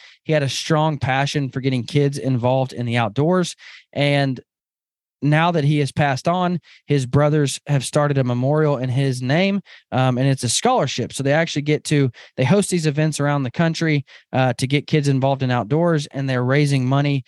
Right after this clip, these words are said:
um, to give a, a scholarship to one kid every year who's going into, um, like a, a park ranger or something of the sort, uh, a, a game management, um,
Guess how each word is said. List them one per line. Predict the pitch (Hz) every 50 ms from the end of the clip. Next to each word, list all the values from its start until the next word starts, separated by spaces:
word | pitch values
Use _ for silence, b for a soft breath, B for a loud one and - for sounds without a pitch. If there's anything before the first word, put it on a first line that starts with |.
| B B B B -
um, | - 127 131 127 123 123 120 117 - -
to | - - 139 135 127 127 123 120 - - _
give | - 147 143 135
a, | 131 - - _
a | 139 139
scholarship | - - 190 214 233 202 151 - 147 120
to | - 139
one | 135 131 131 123
kid | - 135 127
every | 127 120 127 127
year | 123 123 123
who's | 117 131 127 113
going | - - 143 139 135 135 127 127
into, | 127 131 131 127 120 - - 131 127 123 120 117 B B B B B B -
um, | 117 127 127 123 123 120 120 117 - _ _ _ _ _ _ _ _ _ _ _ -
like | 135 139 147 135
a, | 143 135 131 123 -
a | - 131 127 - -
park | - - 151 147 - -
ranger | 131 127 123 113 113 113
or | 107
something | - - 123 113 104 120 117
of | 113 104
the | 107 107
sort, | - - 120 113 101 - -
uh, | 113 120 120 117 117 -
a, | 117 123 107 - _ _ - 123
a | 117 107 - _
game | - 139 143 143 139 135 131 123 - -
management, | 127 135 135 135 131 127 120 123 120 123 120 117 - - - _ _
um, | 113 123 123 123 120 120 117 113 107